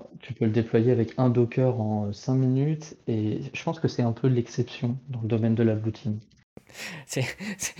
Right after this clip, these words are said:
Speaker 2: les info-, les mecs offensifs, ils s'en fichent, tu vois, ils sont là pour péter. Les mecs défensifs, ils, ils sont là pour défendre potentiellement un parc de quatre-vingt mille machines, tu vois.
Speaker 1: Tu regardes, euh,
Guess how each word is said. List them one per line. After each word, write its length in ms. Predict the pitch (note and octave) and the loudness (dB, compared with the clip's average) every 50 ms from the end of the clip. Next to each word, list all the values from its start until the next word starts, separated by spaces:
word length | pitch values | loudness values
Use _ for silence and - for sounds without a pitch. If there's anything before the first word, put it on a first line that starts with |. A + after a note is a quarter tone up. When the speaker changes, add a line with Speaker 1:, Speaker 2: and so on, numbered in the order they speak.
| G#3 F#3 C3 A#2+ | -10 -8 -6 -2
Speaker 2:
les 220 | A#2+ A#2+ A#2+ B2 | -2 0 0 0
info-, 240 | C3+ C3 - C#3+ A#2+ | -2 -2 -4 -8 -8
les 240 | A#2 A#2+ A#2+ A#2+ A#2+ | -8 -6 -6 -4 -4
mecs 220 | B2+ C3+ C3 - | -4 -6 -6 -8
offensifs, 420 | B2 - B2+ B2+ - - D#3+ - - | -10 -8 -8 -8 -8 -8 -10 -10 -10
ils 60 | B2 | -12
s'en 160 | - - A2 | -12 -12 -12
fichent, 320 | - - D#3+ C#3+ - - - | -10 -10 -8 -8 -8 -10 -12
tu 80 | - | -12
vois, 160 | - G#2 G#2+ | -10 -8 -6
ils 160 | G#2 G2+ F#2+ F#2+ | -6 -6 -8 -10
sont 180 | - - G2+ | -12 -8 -8
là 80 | G2 F#2+ | -8 -8
pour 160 | - - - | -8 -12 -12
péter. 300 | _ - G#2+ - B2+ A#2+ | _ -10 -8 -8 -8 -8
Les 60 | G#2+ | -6
mecs 180 | G#2 A2 A2 G2 | -6 -6 -6 -6
défensifs, 500 | G2+ G#2 - A2+ A2+ - - D3 C#3 - | -8 -12 -12 -12 -12 -10 -10 -10 -10 -10
ils, 260 | G#2 F#2 F#2+ - - - | -10 -10 -10 -12 -14 -14
ils 60 | - | -16
sont 120 | - - | -12 -8
là 80 | G2+ G#2 | -8 -8
pour 180 | G#2 - G#2+ G#2+ | -6 -6 -6 -4
défendre 380 | G#2 G#2+ G#2 - A#2 A#2 A#2 | -4 -6 -6 -6 -8 -8 -8
potentiellement 640 | - - A2 - - A2+ - - - G#2+ A2+ A#2 A2+ | -10 -12 -12 -12 -12 -12 -10 -8 -8 -6 -6 -6 -6
un 60 | G2 | -6
parc 240 | - - A2 - A2 | -6 -8 -10 -10 -12
de 80 | G2+ G2 | -12 -12
quatre-vingt 480 | - - B2 - - - A#2 A2+ A2 | -8 -10 -10 -10 -8 -10 -8 -6 -4
mille 160 | A2+ A#2 A2+ | -2 -2 -2
machines, 440 | G#2+ G#2 G#2 - - C#3 C3+ C#3 C#3 C3+ | -2 -2 -4 -6 -6 -6 -8 -10 -10 -12
tu 100 | - - | -10 -10
vois. 160 | G2 G#2 A#2 - | -10 -10 -10 -14
Speaker 1:
Tu 180 | - - - A#2+ | -16 -4 -2 0
regardes, 400 | A#2 A2+ B2+ C3 B2+ A#2+ A2+ A#2 | 2 2 2 2 0 0 0 0
euh, 280 | A2 A2 A2 A2 G#2+ | -2 0 0 -2 -2